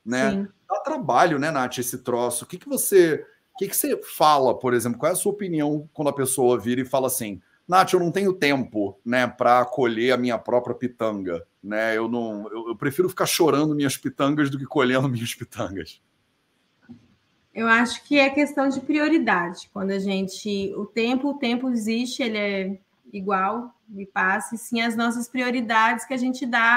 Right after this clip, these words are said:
Speaker 2: àquilo. Mas, por exemplo, eu sinto que as plantas, elas têm uma habilidade que, se a gente todo dia se dedica a cuidar delas, seja dois minutos regando, a gente começa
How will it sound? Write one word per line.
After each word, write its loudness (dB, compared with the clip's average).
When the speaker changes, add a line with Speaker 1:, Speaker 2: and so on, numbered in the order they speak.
Speaker 2:
àquilo. -2
Mas, -8
por -6
exemplo, -2
eu -4
sinto -4
que -6
as -6
plantas, 0
elas -2
têm 0
uma 0
habilidade -2
que, -14
se -6
a -2
gente -4
todo 0
dia 0
se -6
dedica -2
a -4
cuidar -2
delas, -4
seja -2
dois 0
minutos -2
regando, -2
a -4
gente -4
começa 2